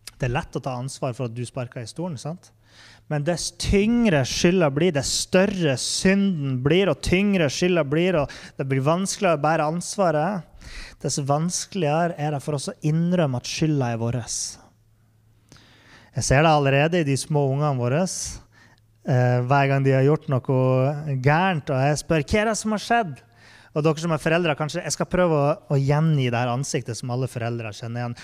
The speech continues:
«Hva er det, hva er det du har gjort?» «Ingenting.» Det her, han, eh, de vet ikke om, de syns det var morsomt det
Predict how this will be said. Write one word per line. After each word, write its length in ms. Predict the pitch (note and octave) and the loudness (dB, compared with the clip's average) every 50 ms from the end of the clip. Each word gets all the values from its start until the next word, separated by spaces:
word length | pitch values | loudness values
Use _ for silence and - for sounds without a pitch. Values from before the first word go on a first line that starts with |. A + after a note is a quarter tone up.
| - - | -10 0
«Hva 140 | - B3 C#4 | 4 6 6
er 80 | C#4 C4 | 6 6
det, 240 | - - - A3 | 2 -2 0 2
hva 100 | - A#3 | 4 4
er 60 | B3 B3 | 4 6
det 80 | A3+ | 4
du 60 | A3+ A3+ | 6 6
har 100 | A3 B3+ | 6 6
gjort?» 300 | C#4 C#4+ - - - - - - - - - - - - - - - _ _ _ _ _ _ _ _ _ _ _ _ _ _ _ _ _ _ _ _ _ _ _ _ _ _ - - _ - - _ - - - - _ _ _ _ _ _ _ _ _ _ _ _ _ _ _ _ _ _ _ - - - - _ _ - | 4 2 0 -4 -14 -20 -20 -20 -20 -20 -20 -20 -20 -20 -20 -20 -20 _ _ _ _ _ _ _ _ _ _ _ _ _ _ _ _ _ _ _ _ _ _ _ _ _ _ -20 -20 _ -20 -20 _ -20 -20 -20 -20 _ _ _ _ _ _ _ _ _ _ _ _ _ _ _ _ _ _ _ -20 -20 -20 -20 _ _ -2
«Ingenting.» 420 | G#3+ A3 C#4 C#4+ - G#3+ A3+ A#3+ - - - - - - - - _ _ _ _ _ _ _ _ - - - - - - - - _ _ _ - - - - - - - - - - - _ - | -2 0 0 0 0 0 0 0 -2 -8 -20 -20 -20 -20 -20 -20 _ _ _ _ _ _ _ _ -10 -8 -8 -8 -10 -14 -20 -20 _ _ _ -18 -16 -14 -14 -14 -16 -20 -20 -20 -20 -10 _ 0
Det 60 | D#3 C#3+ | 4 4
her, 180 | D3+ D#3 D#3 | 6 6 6
han, 220 | E3 E3+ E3 E3 D#3+ | 6 4 4 4 6
eh, 220 | E3 D#3+ E3 D#3+ D#3 | 6 6 6 6 6
de 100 | D#3 E3 E3 | 4 4 4
vet 160 | F3 F3+ F#3+ | 4 4 2
ikke 160 | F#3 D#3 E3 | 2 2 2
om, 120 | E3+ E3 E3+ F#3+ D#3+ | 2 2 2 2 2
de 80 | D#3+ F3 | 2 4
syns 300 | - - G#3 G#3 G3 - | 6 6 6 6 6 4
det 60 | F#3+ E3 | 4 4
var 80 | E3+ | 6
morsomt 400 | F3 F#3 G3 - - G#3+ F3 D#3 | 6 4 4 4 4 2 4 4
det 60 | F3 | 4